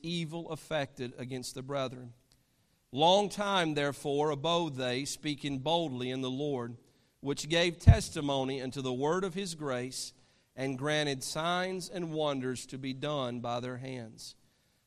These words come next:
But the multitude of the city was divided, in part held with the Jews, and part with the apostles.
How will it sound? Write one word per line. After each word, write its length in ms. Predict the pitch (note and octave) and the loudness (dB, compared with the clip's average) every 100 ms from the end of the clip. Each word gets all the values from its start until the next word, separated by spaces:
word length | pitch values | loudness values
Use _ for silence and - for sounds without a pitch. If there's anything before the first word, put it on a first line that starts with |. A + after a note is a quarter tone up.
| _ | _
But 160 | D3 D#3+ | -2 0
the 80 | F3+ | 2
multitude 600 | F3+ A3+ A3+ A3 A#3+ G#3+ | 2 2 0 -6 -4 -2
of 40 | |
the 80 | F#3+ | 0
city 320 | - A#3 G#3 | 0 0 0
was 180 | E3 D3 | 0 -2
divided, 520 | D3 D#3+ F3+ D3 G#2+ - _ _ _ _ _ A2 | -2 2 2 2 -2 -14 _ _ _ _ _ -14
in 60 | |
part 340 | - D3 E3+ D3 | 0 4 4 2
held 340 | D#3+ E3+ E3 | 2 2 2
with 120 | D#3 | -2
the 40 | D3+ | -6
Jews, 600 | C#3 F3+ C#3+ A2+ - - | -6 -4 -4 -6 -12 -12
and 120 | B2 | -14
part 420 | - D3+ C#3 D3 | -6 0 0 0
with 80 | D3 | -6
the 80 | C3+ | -8
apostles. 760 | C3+ E3+ E3 - - - - | -6 -6 -8 -10 -16 -18 -20